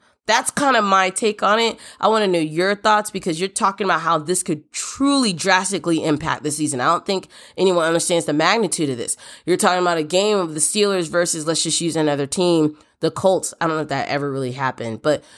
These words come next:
the Steelers versus the Colts, you know, God forbid, spread, I'm knocking on wood, of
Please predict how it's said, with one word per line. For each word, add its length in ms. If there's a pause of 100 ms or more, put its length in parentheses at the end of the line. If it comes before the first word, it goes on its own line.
(220)
the 60
Steelers 260
versus 260
the 60
Colts, 460 (360)
you 120
know, 120
God 260
forbid, 540
spread, 520
I'm 100
knocking 300
on 120
wood, 360 (400)
of 340